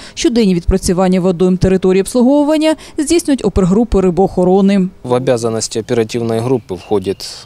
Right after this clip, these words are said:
Speaker 2: проведение рыбоохранных рейдов, контроль за соблюдением законности,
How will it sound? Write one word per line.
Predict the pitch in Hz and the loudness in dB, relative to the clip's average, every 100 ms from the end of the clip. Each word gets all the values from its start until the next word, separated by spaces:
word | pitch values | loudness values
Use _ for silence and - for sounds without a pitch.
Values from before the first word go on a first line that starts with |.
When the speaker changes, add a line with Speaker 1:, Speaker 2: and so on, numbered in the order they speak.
| - | -18
Speaker 2:
проведение | - 104 107 107 101 98 | -8 -6 -4 -4 -4 -4
рыбоохранных | 98 92 98 - 101 95 98 110 | -4 -4 -6 -4 -4 -4 -6 -4
рейдов, | 107 95 92 | -4 -4 -8
контроль | - 98 104 95 87 - - - - - - - | -6 -4 -2 -4 -4 -12 -20 -20 -20 -20 -20 -14
за | 98 95 | -4 -4
соблюдением | - 101 104 101 98 98 95 | -2 -4 -6 -4 -4 -6 -4
законности, | 104 123 117 107 95 - | -4 -2 -4 -6 -10 -12